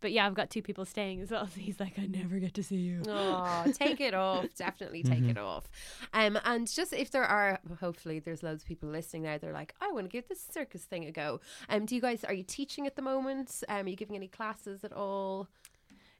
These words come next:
Speaker 1: Not
Speaker 2: No.
Speaker 1: currently. I kind of cover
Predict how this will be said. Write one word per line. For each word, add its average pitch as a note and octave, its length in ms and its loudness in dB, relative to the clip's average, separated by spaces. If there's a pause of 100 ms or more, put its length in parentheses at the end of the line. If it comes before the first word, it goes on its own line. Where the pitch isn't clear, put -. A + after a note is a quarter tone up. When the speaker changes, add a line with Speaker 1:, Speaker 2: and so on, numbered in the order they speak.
Speaker 1:
Not B3+ 240 0
Speaker 2:
No. F3+ 140 2
Speaker 1:
currently. C4 580 2
I A3 240 0
kind B3 180 -2
of A#3+ 140 -4
cover A#3+ 500 -6